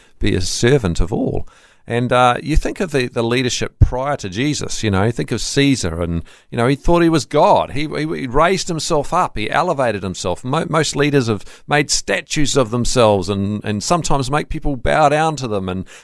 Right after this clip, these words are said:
all, it's like, "Worship me, worship me. I'm king, I'm in control." The complete opposite from what Jesus said. And, uh, and now we have ministers. Uh, you know, and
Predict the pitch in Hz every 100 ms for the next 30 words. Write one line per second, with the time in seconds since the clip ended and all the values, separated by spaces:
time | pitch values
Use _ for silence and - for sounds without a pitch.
0 | - - - 143 - 156 151 156 151 -
1 | - 101 208 - 156 - 113 104 107 175
2 | 208 - 123 107 135 202 151 110 98 _
3 | _ - 254 165 120 208 214 151 135 123
4 | - 226 202 104 - _ _ _ _ _
5 | 98 - - - 120 139 - 120 135 -
6 | - - 85 87 - 95 139 - 85 -
7 | - 85 85 92 92 92 - _ 104 110
8 | 156 156 104 101 107 98 104 185 226 -
9 | - - - - - _ - 98 95 90
10 | - 104 95 117 - - 110 104 104